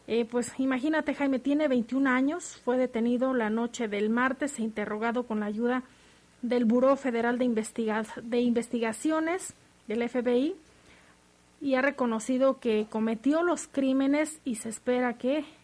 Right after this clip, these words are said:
comparezca el jueves, este jueves, este, el día de mañana,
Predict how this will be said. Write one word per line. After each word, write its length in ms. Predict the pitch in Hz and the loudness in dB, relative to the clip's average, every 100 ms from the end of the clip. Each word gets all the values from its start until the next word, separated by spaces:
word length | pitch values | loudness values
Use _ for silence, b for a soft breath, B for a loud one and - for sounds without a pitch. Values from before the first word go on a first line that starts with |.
| B | B
comparezca 840 | - 214 220 220 240 240 - 254 - | -6 -4 -2 0 0 -2 -4 -6 -6
el 140 | 247 | -8
jueves, 380 | 202 240 233 247 - _ 311 | -4 -4 -2 -6 -10 _ -4
este 260 | 311 330 | -2 -2
jueves, 460 | 311 240 262 294 - | -2 0 0 -2 -8
este, 380 | - 233 202 202 | -10 -6 -6 -4
el 80 | 220 | -2
día 100 | 247 | 0
de 80 | |
mañana, 460 | 254 233 240 247 302 | 0 0 0 0 -4